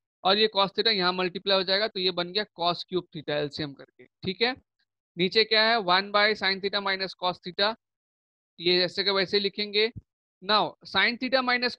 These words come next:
cos theta, सॉरी, sin cube theta minus cos cube theta, ये किस तरीके का आइडेंटिटी में आ गया, algebraic आइडेंटिटीज याद कीजिए, ए क्यूब minus बी क्यूब। तो ए क्यूब minus बी क्यूब का एक, अ, फॉर्मूला होता है फैक्टराइजेशन का, वो क्या होता है, ए क्यूब minus बी क्यूब is equal to, अगर भूल गए हैं तो लिख लीजिए,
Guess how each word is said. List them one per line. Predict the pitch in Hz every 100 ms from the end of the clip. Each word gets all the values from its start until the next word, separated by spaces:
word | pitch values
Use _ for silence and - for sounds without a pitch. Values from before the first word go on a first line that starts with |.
| 208
cos | 214
theta, | 220 220 196
सॉरी, | - - 185
sin | 160 185 214 233
cube | 247 233 240
theta | 247
minus | 233 220 226 - 202
cos | 208 -
cube | 220
theta, | - 190
ये | 170 190
किस | 202 214 -
तरीके | 220 214 220
का | 214
आइडेंटिटी | 202 208 208 208
में | 220 208
आ | 208
गया, | 208 240
algebraic | 185 180 196 196 202
आइडेंटिटीज | 190 196 196 202 180
याद | 190 -
कीजिए, | 214 190 226 -
ए | 190 196
क्यूब | - 220
minus | 202 196 196 170
बी | 160 180 -
क्यूब। | 165 143 _ _ _ _
तो | -
ए | - 208
क्यूब | 214 247 254
minus | 240 240 240 196
बी | 185 208
क्यूब | - 240 226 -
का | 180 196 247 _ _ _ _ -
एक, | 196 226 - 214
अ, | 190 185
फॉर्मूला | 180 190 190 208 226 226
होता | 208 190
है | 180
फैक्टराइजेशन | 180 170 185 180 180 165
का, | 170
वो | 190
क्या | - 214
होता | 214 233
है, | 240
ए | - 202
क्यूब | 214 233 220
minus | 214 220
बी | 180 202
क्यूब | 185 226
is | 214 196
equal | 202 196
to, | 170 226
अगर | 208 190
भूल | 160 175 202
गए | 202
हैं | 202
तो | 196
लिख | 175 180
लीजिए, | 190 175 214